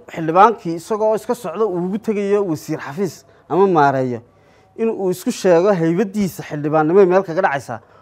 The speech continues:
oo idhaahdo, "Hebel baanay." Laakiin xildhibaankii wasiirkii isagoo garanaya inuu yimaado ahayd,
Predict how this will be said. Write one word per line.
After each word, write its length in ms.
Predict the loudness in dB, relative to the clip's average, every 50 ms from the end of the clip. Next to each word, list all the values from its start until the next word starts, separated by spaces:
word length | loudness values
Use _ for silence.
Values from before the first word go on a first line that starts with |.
| _ _
oo 100 | 0 2
idhaahdo, 300 | 2 2 2 4 2 2 4
"Hebel 280 | 6 6 8 8 6 6
baanay." 340 | 8 6 6 6 4 -2 -8 _ _ _ _ _ _ _ _ _ _ _ _ _ _
Laakiin 480 | 4 4 4 4 2 -4 -6 -6 -6 -10 -12 -8
xildhibaankii 520 | -8 -2 -2 4 8 8 8 8 6 0 -2
wasiirkii 380 | -2 -2 -2 -4 -4 -4 -4 -6
isagoo 260 | -4 0 0 0 2
garanaya 440 | 2 4 4 4 4 4 4 2 2
inuu 160 | 2 2 4
yimaado 300 | 4 6 4 4 4 2
ahayd, 200 | 0 0 -4 -12